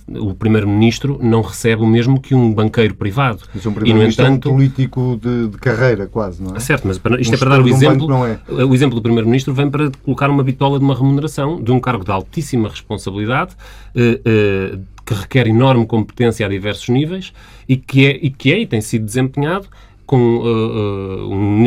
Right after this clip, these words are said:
Speaker 1: um patamar de remuneração que não tem nada a ver com estes que estão a ser discutidos. E,
Speaker 2: Mas
Speaker 1: portanto,
Speaker 2: agora, só para perceber, eh,
Speaker 1: a ideia de que só
Speaker 2: acha
Speaker 1: se pode
Speaker 2: que,
Speaker 1: ter competência
Speaker 2: acha que o primeiro-ministro é bem pago? O cargo de primeiro-ministro em Portugal é bem pago?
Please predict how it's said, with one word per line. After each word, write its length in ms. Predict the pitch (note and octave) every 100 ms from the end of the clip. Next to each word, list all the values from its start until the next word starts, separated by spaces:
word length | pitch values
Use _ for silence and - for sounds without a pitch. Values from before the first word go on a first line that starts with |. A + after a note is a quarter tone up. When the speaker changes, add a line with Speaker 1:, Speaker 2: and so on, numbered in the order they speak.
| A#2+
Speaker 1:
um 40 | F#2
patamar 440 | A2 A#2 B2 G#2
de 60 | F2+
remuneração 520 | G2 G#2 A2+ C3 D#3
que 60 | F#3+
não 80 |
tem 120 | C3+ G#2
nada 160 | G#2
a 40 | G#2
ver 200 | A#2 A#2
com 180 | B2
estes 140 | B2 -
que 40 |
estão 120 | -
a 40 | B2
ser 140 | C3
discutidos. 420 | A#2 - A#2 F#2+
E, 40 | C3
Speaker 2:
Mas 80 | B2+
Speaker 1:
portanto, 160 | C#3
Speaker 2:
agora, 100 | D3
só 140 | D3 D3+
para 100 | D3
perceber, 360 | - D3 A#2 -
eh, 140 | A#2 A2+
Speaker 1:
a 20 |
ideia 180 | C3+ D#3
de 60 |
que 60 | -
só 60 | D#3
Speaker 2:
acha 80 | C#3+
Speaker 1:
se 60 |
pode 120 | E3+ F3+
Speaker 2:
que, 60 |
Speaker 1:
ter 60 | D#3
competência 640 | - D3+ C3+ - D#3+ C#3 -
Speaker 2:
acha 140 | A2
que 100 | E3
o 40 |
primeiro-ministro 580 | E3+ E3 D#3+ D#3 C#3 D3
é 60 | C#3
bem 180 | C3+ B2+
pago? 320 | G2+ F#2 G#2
O 40 |
cargo 240 | G#2+ C3 A2+
de 80 | -
primeiro-ministro 500 | B2 A#2 A#2 A2 A2
em 40 |
Portugal 280 | - A#2+ G#2+
é 40 |
bem 120 | G#2
pago? 220 | G2 F#2